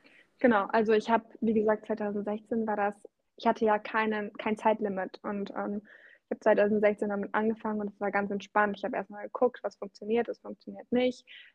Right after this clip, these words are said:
welche Inhaltsstoffe kann ich verwenden und ich hatte so ein komplettes, so eine komplette Bibliothek an Inhaltsstoffen. Ich hab mir immer wieder neue dazu gekauft und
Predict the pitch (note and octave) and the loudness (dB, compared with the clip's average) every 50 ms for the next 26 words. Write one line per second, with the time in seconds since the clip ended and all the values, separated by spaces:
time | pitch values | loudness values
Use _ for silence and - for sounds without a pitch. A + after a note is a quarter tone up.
0 | _ - A3 G#3+ A3 - G#3+ G#3+ G#3+ G#3 - - G#3 - G#3+ - - G#3 G#3 G3+ | _ 0 2 2 2 2 0 0 0 0 -2 -4 -4 -4 -6 -8 -8 -8 -8 -6
1 | - G#3 G3+ G#3 A3 A3+ A#3 A3 A3+ G#3+ G#3 G3+ G#3 G#3 - A3 G#3+ - G#3 G#3 | -6 -2 0 2 2 2 2 0 -2 -2 -2 -4 -4 -4 -4 -4 -2 -2 -4 -4
2 | G#3 G3+ G3+ G#3 G3+ - _ - - - G#3+ G3 - A3 G#3+ - - G#3+ G#3+ _ | -4 -4 -4 -4 -6 -6 _ -8 -6 -4 -4 -2 0 0 0 0 -2 -4 -6 _
3 | _ _ _ - - - - - - _ _ _ - G#3+ G#3 G3+ - G#3+ - - | _ _ _ -20 -20 -20 -20 -20 -20 _ _ _ -2 -2 -2 -2 -4 -4 -2 0
4 | A#3 A3+ A3 G3+ G#3+ A3+ G#3+ A3+ A3 G#3+ G#3 - - B3 A#3 A3+ G#3+ G#3 - A3+ | 0 2 2 2 4 4 6 8 8 8 6 6 4 4 4 4 4 0 0 2
5 | A#3+ A3+ A3 A3 A3 - G3+ G#3 G#3+ - - A3 A3 A3 - A3 - - - B3+ | 2 2 0 -2 -2 0 0 0 0 0 -2 -4 -4 -4 -6 -6 -4 -2 2 2
6 | B3+ A#3+ A#3+ A#3+ A3+ G#3+ G#3+ G#3+ G#3+ G#3+ G#3 G3+ G3+ - - A3 A3 G#3+ - - | 4 4 4 2 2 0 0 -2 0 0 0 0 -2 -2 -2 -2 -2 -4 -4 -4
7 | - G#3+ G#3+ G#3+ G#3+ - - G#3+ G#3 G3+ | -2 -2 -2 -2 -2 -4 -6 -6 -6 -6